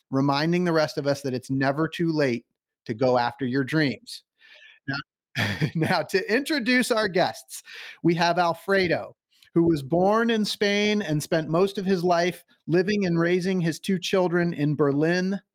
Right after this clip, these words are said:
where he still lives today. He's no stranger to adventure, and the Grand Canyon is just one of many. Annabelle, his daughter, was born in Germany, but now calls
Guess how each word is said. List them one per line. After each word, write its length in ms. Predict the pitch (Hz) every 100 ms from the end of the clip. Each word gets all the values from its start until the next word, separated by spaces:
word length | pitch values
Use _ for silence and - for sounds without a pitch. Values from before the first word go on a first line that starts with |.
| _
where 160 | 131
he 160 | 135 135
still 340 | - - 151
lives 220 | 147 143 -
today. 420 | 139 127 101 104 _ - -
He's 240 | _ 165 151
no 180 | 170 202
stranger 520 | - 202 190 185 185
to 180 | 185 165
adventure, 640 | 143 165 170 220 220 226 _ -
and 100 | 147
the 60 |
Grand 400 | 139 156 160 175
Canyon 400 | 170 185 175 160
is 160 | 147 139
just 300 | - 151 -
one 420 | 135 147 160 185
of 320 | 196 165 151
many. 420 | 151 143 120 101 - _ _ _ _ _ _ _ 170
Annabelle, 380 | 185 202 202 202
his 200 | 196 160
daughter, 540 | 143 170 180 226 269 - _ _
was 180 | - 151
born 320 | 127 165 180
in 100 | 180
Germany, 400 | 160 180 190 208
but 200 | 196 170
now 160 | 160 165
calls 340 | 170 175 160